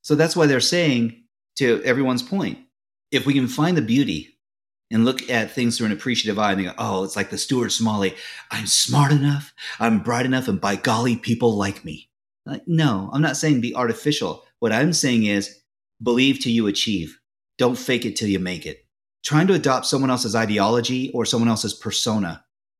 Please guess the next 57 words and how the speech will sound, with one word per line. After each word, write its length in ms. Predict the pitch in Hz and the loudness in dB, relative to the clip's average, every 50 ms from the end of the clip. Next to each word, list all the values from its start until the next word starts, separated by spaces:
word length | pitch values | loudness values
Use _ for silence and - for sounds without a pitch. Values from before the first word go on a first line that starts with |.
| _ | _
will 220 | - 123 127 - 131 | -4 -4 -2 0 2
only 220 | 131 131 131 127 | 4 4 4 4
get 220 | 113 120 117 - | 4 2 0 -2
you 60 | 113 104 | -2 -6
pain. 380 | - - 107 98 87 76 - _ _ _ _ _ _ | -4 -2 -2 0 -2 -2 -6 _ _ _ _ _ _
It's 160 | - 131 - | -2 -2 0
a 60 | 135 123 | 0 -2
temporary 640 | - - - 160 165 160 165 147 131 123 117 110 | 0 0 0 0 0 2 2 2 2 2 2 0
fix. 720 | 101 - - - 120 - - - - - - - - - _ _ _ _ _ _ _ _ _ - | 0 -2 -2 -2 -2 -2 -4 -8 -10 -10 -10 -12 -14 -18 _ _ _ _ _ _ _ _ _ 0
They 80 | 143 | 2
did 160 | 131 165 180 | 4 4 4
a 60 | 170 156 | 4 4
study 420 | 147 - - - 165 160 160 143 | 2 2 4 4 4 4 4 4
at 80 | 117 101 | 2 2
Harvard. 420 | - - 139 139 113 98 90 92 | 0 0 0 0 0 -2 -2 0
You 80 | 127 151 | 0 2
could 120 | 170 170 | 2 2
actually 300 | 160 160 156 - 123 117 | 2 2 2 0 -2 -2
stand, 520 | - - - - 143 143 127 107 98 95 | -2 -2 0 2 2 2 2 2 0 0
and 100 | 98 95 | -4 -4
for 140 | - - 110 | -4 -2 0
men, 160 | 110 127 131 | 0 0 0
if 140 | 123 104 - | 0 -4 -4
you 80 | 110 101 | -6 -6
stand 260 | - - 123 120 117 | -4 -2 -2 0 0
like 120 | 110 98 | -2 -2
Superman 480 | - - - 147 - 120 107 98 87 82 | -2 -4 -4 -4 -4 -4 -4 -4 -6 -6
with 100 | 82 78 | -8 -8
your 80 | 87 101 | -6 -4
hands 240 | 123 120 120 113 | -4 -2 -2 -2
on 80 | 117 104 | -4 -4
your 100 | 98 90 | -4 -2
hip, 220 | 117 117 123 120 | 0 0 0 -2
and 100 | - 101 | -2 -4
you, 140 | 95 90 - - - - - _ | -6 -6 -6 -10 -18 -20 -16 _
you 80 | - 107 | -2 0
know, 240 | 107 107 101 95 - - - _ _ | 2 2 2 2 -2 -6 -20 _ _
high 200 | - 131 135 135 | -2 0 0 2
chest, 420 | 135 - 147 135 127 127 127 127 127 | 2 2 2 4 4 2 2 0 0
you 60 | 113 | 0
know, 60 | 107 | 0
you're 200 | 107 104 98 98 | 0 0 0 -2
getting 160 | 117 - 110 | -4 -4 -4
your 100 | 104 98 | -4 -4
best 280 | 90 85 113 107 - - | -2 -2 -2 -2 -4 -4
Henry 280 | - 127 131 127 123 | -6 -4 -4 -4 -4
Cavill 420 | - - - 117 120 117 104 98 90 | -4 -2 0 0 2 2 0 0 0
on, 260 | 87 82 73 71 85 | 0 -2 -4 -4 -8
you 80 | 90 90 | -8 -8
know, 120 | 92 92 | -6 -6
you're 160 | 95 92 98 | -6 -4 -4
gonna 160 | 104 101 104 | -4 -4 -2
go 120 | 101 110 107 | -2 -2 -2
ahead 260 | 101 110 113 107 101 | -2 0 -2 -2 -2
and, 180 | 98 95 90 - - - - - | -2 -4 -6 -10 -14 -14 -8 -4
"I'm 140 | 117 113 | -4 -2
five, 280 | - - 120 110 104 92 | 0 0 2 2 2 0